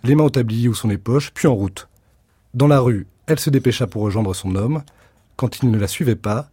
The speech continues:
elle savait où le trouver. Au cercle, avec les copains. En chemin près de la Tamise,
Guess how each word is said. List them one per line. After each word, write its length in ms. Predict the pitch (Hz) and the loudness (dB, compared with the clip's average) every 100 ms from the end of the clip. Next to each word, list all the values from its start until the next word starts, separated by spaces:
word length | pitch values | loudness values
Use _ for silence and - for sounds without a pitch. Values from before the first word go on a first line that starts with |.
| _ | _
elle 140 | 135 - | -6 -2
savait 240 | 135 123 | 0 2
où 60 | 135 | 2
le 60 | |
trouver. 380 | - 120 101 87 _ _ _ _ - | 0 -4 -4 -4 _ _ _ _ -2
Au 80 | 143 | -2
cercle, 460 | - 139 139 - - | 0 0 -2 -8 -6
avec 240 | 135 120 - | -2 -2 -4
les 60 | |
copains. 340 | - 90 92 - _ _ _ _ _ - | -6 -4 -4 -6 _ _ _ _ _ -2
En 80 | 143 | -2
chemin 340 | - 156 143 113 | 2 4 4 2
près 140 | 120 | -2
de 60 | 104 | -2
la 80 | |
Tamise, 480 | 101 101 139 202 - | 0 0 2 0 -4